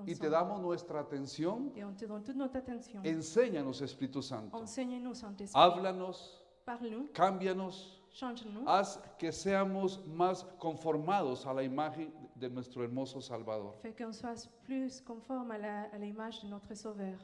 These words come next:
Speaker 1: Le damos a tu palabra el primer lugar en nuestra vida.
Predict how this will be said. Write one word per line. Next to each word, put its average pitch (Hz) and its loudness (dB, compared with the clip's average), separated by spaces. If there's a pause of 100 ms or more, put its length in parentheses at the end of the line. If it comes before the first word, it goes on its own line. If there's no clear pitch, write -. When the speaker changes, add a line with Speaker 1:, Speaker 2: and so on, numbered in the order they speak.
(340)
Speaker 1:
Le 143 8
damos 202 6
a 196 0
tu 190 0
palabra 180 4
el 175 0
primer 156 -4
lugar 156 0
en 139 -2
nuestra 131 -4
vida. 95 -6